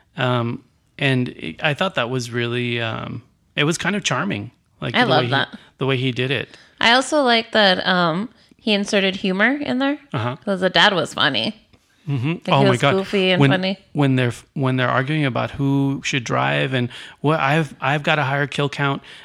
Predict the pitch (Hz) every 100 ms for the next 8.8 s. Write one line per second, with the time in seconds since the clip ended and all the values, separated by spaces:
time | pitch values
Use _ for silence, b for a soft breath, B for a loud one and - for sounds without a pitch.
0 | - 165 151 143 143 123 135 180 180 185
1 | - - 139 131 127 143 147 131 - 135
2 | 123 117 117 - 131 - 131 117 113 -
3 | - - - 247 247 262 247 262 269 294
4 | 185 160 120 135 175 202 135 123 117 120
5 | 208 220 196 B B B - 139 131 -
6 | - 156 208 190 165 156 151 143 143 135
7 | - - _ _ _ _ - 143 - 135
8 | 123 113 110 190 208 - 135